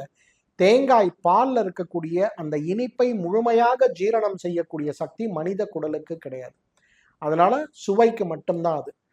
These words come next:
அதில் நமக்கு கெட்டது செய்யக்கூடிய கிருமிகளை, அமிலங்களை சேர்க்கக்கூடிய சக்தி நமக்கு கிடையாதே தவிர, நல்லது செய்யக்கூடிய விஷயங்களை நம்ம எடுத்துக்கலாம். அதே போலதான்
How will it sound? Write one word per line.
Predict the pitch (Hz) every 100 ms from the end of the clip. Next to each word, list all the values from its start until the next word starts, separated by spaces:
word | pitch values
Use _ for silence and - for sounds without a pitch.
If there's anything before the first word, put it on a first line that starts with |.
| _ _ _ -
அதில் | 120 160 269 330 285
நமக்கு | 185 202 202 180 -
கெட்டது | 165 277 294
செய்யக்கூடிய | 277 277 247 240 226 208 196
கிருமிகளை, | 196 220 214 202 220 277 -
அமிலங்களை | 175 226 277 262 220 208 247 -
சேர்க்கக்கூடிய | 214 226 233 - 185
சக்தி | 180 180 175 220
நமக்கு | 202 170 180 160
கிடையாதே | 156 180 175 160
தவிர, | 147 151 185 143 - _ _ _
நல்லது | 143 151 202 277 277
செய்யக்கூடிய | 220 214 180 170 156
விஷயங்களை | 151 143 180 165 156 175
நம்ம | 139 135
எடுத்துக்கலாம். | 131 - 135 - _ _ _ _ _ _
அதே | 143 208 269
போலதான் | 254 226 240